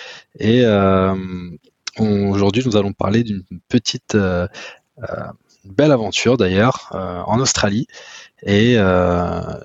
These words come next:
juste avant qu'on commence, je voudrais s-, te demander un petit peu de te présenter, s'il te plaît.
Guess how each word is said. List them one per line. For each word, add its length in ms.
juste 380
avant 160
qu'on 160
commence, 360
je 60
voudrais 160
s-, 200
te 80
demander 360
un 100
petit 140
peu 140
de 80
te 120
présenter, 520
s'il 160
te 100
plaît. 200